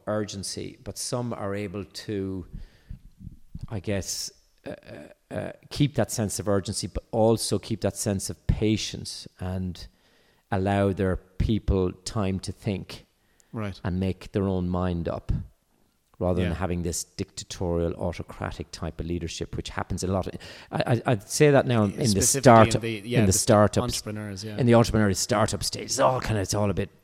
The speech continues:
Speaker 1: flustered and, and
Speaker 2: Yeah, I often, I
Speaker 1: disorganized.
Speaker 2: often think that, that, that, um, entrepreneurs, when they start, they're sometimes on their own, and that they're kind of a, a man with a van and a mobile phone,
Speaker 1: Mm-hmm,
Speaker 2: and
Speaker 1: mm-hmm.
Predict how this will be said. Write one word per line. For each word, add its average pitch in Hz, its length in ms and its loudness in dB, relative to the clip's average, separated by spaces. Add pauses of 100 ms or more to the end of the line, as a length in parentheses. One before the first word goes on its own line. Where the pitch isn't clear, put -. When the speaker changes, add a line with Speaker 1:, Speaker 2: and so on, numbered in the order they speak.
(140)
Speaker 1:
flustered 101 500 0
and, 87 340 -2
and 92 320 -2
Speaker 2:
Yeah, 170 180 6
I 147 120 8
often, 185 200 6
I - 40 0
Speaker 1:
disorganized. 156 160 2
Speaker 2:
often 160 220 -6
think 139 260 -8
that, 110 220 -8
that, - 240 -12
that, 110 180 -10 (240)
um, 101 400 -10
entrepreneurs, 117 580 -6
when 104 100 -8
they 98 60 -8
start, 110 380 -6
they're 98 80 -12
sometimes 107 400 -6
on 101 140 -6
their 95 160 -6
own, 95 340 -8 (240)
and 95 200 -12
that 95 200 -16
they're 95 120 -8
kind 107 200 -10
of 98 140 -12
a, 95 180 -10
a 107 100 -12
man 113 280 -4
with 107 100 -6
a 98 40 -8
van 104 300 -6
and 95 100 -8
a 95 40 -8
mobile 98 320 -8
phone, 95 380 -10 (100)
Speaker 1:
Mm-hmm, 107 420 2 (240)
Speaker 2:
and 110 180 2 (120)
Speaker 1:
mm-hmm. 120 100 -8